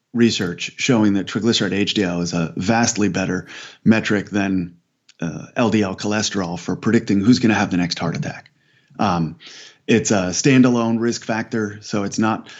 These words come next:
that it's related to cholesterol. It stands on its own. It's that triglyceride H D L.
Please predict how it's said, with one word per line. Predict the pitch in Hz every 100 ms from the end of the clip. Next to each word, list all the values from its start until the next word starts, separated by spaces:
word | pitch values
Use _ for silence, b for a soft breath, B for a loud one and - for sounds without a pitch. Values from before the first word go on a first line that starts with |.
| B B _
that | 90 113 113
it's | 107 95
related | 101 107 117 117 113
to | 110
cholesterol. | 110 110 107 - 110 104 104
It | 101 -
stands | - - 110 104
on | 101 92
its | 85
own. | 80 73
It's | 82 - - -
that | 101 98
triglyceride | - 92 110 104 107
H | 104 117 -
D | 107
L. | 101 92